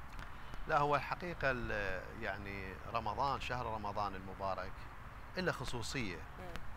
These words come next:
Speaker 1: والخصوصية من الله سبحانه وتعالى، يعني خص هذا الشهر
Speaker 2: مم.
Speaker 1: بجملة من الأمور. أولًا نوع محدد من العبادات، به أيام مقدسة،
Speaker 2: مم.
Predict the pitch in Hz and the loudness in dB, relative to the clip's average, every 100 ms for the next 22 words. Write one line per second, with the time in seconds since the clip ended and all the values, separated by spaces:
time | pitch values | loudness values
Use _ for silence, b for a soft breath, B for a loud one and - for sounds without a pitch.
0 | - - - - 131 135 151 160 151 - | -6 -8 -8 -4 -2 -2 -2 0 0 2
1 | 180 165 165 160 165 156 143 - 139 120 | 4 4 6 10 10 8 4 4 6 6
2 | 110 98 98 95 90 95 98 110 - 160 | 4 4 6 6 4 0 0 -2 6 6
3 | - 131 135 123 - 143 135 160 170 - | 6 6 8 8 4 4 8 8 8 -2
4 | 196 185 - - - 113 135 147 202 160 | -8 -8 -10 -12 -6 0 0 4 4 6
5 | 127 113 104 104 101 104 110 135 170 - | 6 4 2 0 0 -2 2 4 4 2
6 | 135 131 131 127 117 - B B - - | 2 6 6 4 2 -4 B B -8 -6
7 | 110 147 156 117 117 110 147 135 123 113 | 6 10 10 10 6 4 6 6 6 4
8 | - - - 123 127 120 110 110 110 107 | 2 -6 -6 0 4 6 6 8 8 10
9 | 120 139 - 101 123 127 131 117 120 127 | 10 10 8 -2 0 0 0 2 6 6
10 | 123 104 107 113 131 117 131 123 147 143 | 6 2 -4 2 2 4 4 4 6 6